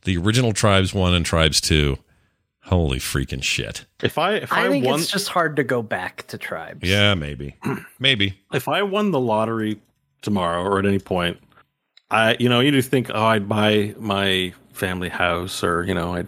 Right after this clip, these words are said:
Speaker 2: give some to charity." I would build the current gen PlanetSide. I feel like that's <laughs> what I would say. I would be like, "You know what? We're hiring devs." <laughs>
Speaker 1: Mm-hmm.
Speaker 2: And I'm, I would, making this game, like, that would be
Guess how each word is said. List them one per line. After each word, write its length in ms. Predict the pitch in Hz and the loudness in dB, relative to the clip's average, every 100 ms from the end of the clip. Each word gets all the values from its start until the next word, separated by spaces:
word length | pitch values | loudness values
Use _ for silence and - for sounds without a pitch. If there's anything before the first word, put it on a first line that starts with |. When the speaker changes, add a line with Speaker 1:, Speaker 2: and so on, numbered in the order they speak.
| - | -6
Speaker 2:
give 140 | - - | -2 0
some 160 | 92 | 0
to 80 | 82 | -2
charity." 480 | - - 90 87 87 - - - _ - | -6 -4 -2 -2 -6 -10 -20 -20 _ 0
I 160 | 127 | 2
would 240 | 139 135 98 | 4 2 2
build 420 | 117 107 101 95 _ _ _ _ _ _ | 4 4 4 0 _ _ _ _ _ _
the 100 | 107 101 - | 0 0 0
current 340 | - 110 95 | 2 4 4
gen 220 | 104 92 | 0 -2
PlanetSide. 640 | 87 87 80 - - 98 95 _ _ - _ _ _ - | -2 -4 -6 -8 -10 -10 -14 _ _ -20 _ _ _ -2
I 40 | |
feel 200 | 131 175 | 0 2
like 180 | 170 127 | 2 0
that's 260 | 143 143 - | -2 -2 0
<laughs> 60 | |
what 160 | 202 - | 0 0
I 40 | 226 | 0
would 140 | 190 | 0
say. 180 | - 156 | 0 0
I 60 | |
would 180 | 160 160 | 2 0
be 100 | 143 | 2
like, 200 | 175 147 127 | 2 2 2
"You 80 | |
know 120 | 147 190 | 2 2
what? 120 | 180 | 2
We're 100 | 123 | 2
hiring 400 | 127 156 170 160 | 4 4 2 2
devs." 380 | 135 101 107 - | 0 0 -4 0
<laughs> 120 | 202 | 0
Speaker 1:
Mm-hmm. 360 | 92 95 95 95 | 0 -6 -8 -6
Speaker 2:
And 220 | 120 120 120 | 0 2 2
I'm, 140 | 120 | 2
I 160 | 113 120 | 2 2
would, 160 | 117 | 2
making 400 | 110 113 123 127 113 | 2 2 2 0 -2
this 140 | 95 | -2
game, 320 | 95 90 87 | -2 -6 -6
like, 280 | 87 87 90 - _ _ | -6 -8 -10 -20 _ _
that 220 | - 120 123 | -2 0 2
would 180 | 117 98 | 0 2
be 420 | 101 98 98 | 2 2 -2